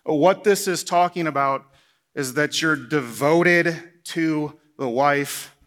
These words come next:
that you have, that you're a one-woman man, if we look at it in the Greek, literally,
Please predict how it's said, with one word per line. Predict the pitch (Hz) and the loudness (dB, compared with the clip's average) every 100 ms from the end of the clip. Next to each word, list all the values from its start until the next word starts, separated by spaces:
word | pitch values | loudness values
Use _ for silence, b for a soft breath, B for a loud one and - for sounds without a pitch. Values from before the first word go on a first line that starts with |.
| _ - | _ -16
that | 123 - | -14 -12
you | 117 | -10
have, | 107 110 104 110 143 - - _ _ _ - | -6 -6 -6 -8 -16 -20 -20 _ _ _ -8
that | 139 - | -4 0
you're | 147 | 2
a | 143 | 2
one-woman | 127 151 170 170 165 165 165 151 | 0 2 2 2 0 0 0 2
man, | 143 151 | 2 2
if | 139 135 | 0 -2
we | 123 | -4
look | 113 135 147 | -4 -2 0
at | 139 | 0
it | 135 - - b b b b - | -2 -6 -12 b b b b -2
in | 156 160 | 0 2
the | 156 | 0
Greek, | 127 127 120 - - | -2 -4 -4 -8 -8
literally, | 131 139 139 127 101 98 | -2 0 0 0 -4 -8